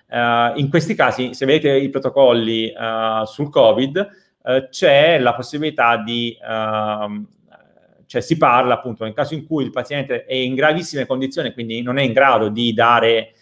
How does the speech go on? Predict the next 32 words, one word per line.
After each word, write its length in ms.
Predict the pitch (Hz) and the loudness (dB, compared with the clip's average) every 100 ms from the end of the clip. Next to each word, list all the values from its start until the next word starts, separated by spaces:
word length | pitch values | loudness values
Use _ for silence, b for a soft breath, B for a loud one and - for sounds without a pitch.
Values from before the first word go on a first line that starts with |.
| b _ | b _
di 120 | 113 | -2
dare 320 | 123 120 120 | 2 4 4
l'assenso 760 | 123 - 143 117 - 117 113 110 | 0 0 -2 -2 -2 0 0 2
al, 340 | 117 113 110 | 0 0 -4
cioè 100 | 113 | -4
la 60 | 107 | -6
partecipazione, 720 | 117 117 - - - - 120 | -6 -12 -6 -4 -2 0 0
il 40 | |
consenso 460 | 113 123 156 156 127 | 2 0 4 2 2
alla 80 | 113 | 0
partecipazione 680 | 117 117 - 120 - 131 143 | -2 -8 -2 -2 0 -4 -4
allo 80 | |
studio, 440 | 208 - 107 113 131 B B | -6 -8 -6 -4 -6 B B
allora, 480 | - 147 123 123 131 | 0 4 6 6 4
eh, 160 | 147 147 | 2 2
occorrerà 480 | 156 156 160 151 135 | 2 0 0 2 0
specificare 680 | - 139 - 170 165 139 131 | -2 -14 -16 -14 -4 -2 -2
meglio 600 | 127 113 107 117 113 - _ _ | -4 -8 -8 -8 -8 -10 _ _
che 120 | 131 - | -16 -8
cosa 200 | 131 104 | -6 -6
succederà. 680 | 104 104 117 110 92 - _ | -6 0 2 2 0 -8 _
Per 140 | 147 | 2
esempio, 840 | 165 165 139 139 147 170 185 - _ _ | 4 4 2 2 0 0 0 -6 _ _
in 160 | 117 | -6
alcuni 260 | 123 123 185 | -4 -4 -4
casi 320 | 160 120 117 | 2 2 0
ho 60 | 147 | -4
visto 400 | 117 131 - 117 | -6 -6 -6 -4
che 480 | 113 117 113 - _ | 0 0 0 -6 _
intanto 460 | 110 135 143 139 123 | -2 2 2 4 4
occorre 760 | 117 113 - 120 117 113 110 | 4 2 2 2 4 4 2
chiedere, 680 | 110 120 110 110 110 110 113 | 0 0 0 0 0 -2 -6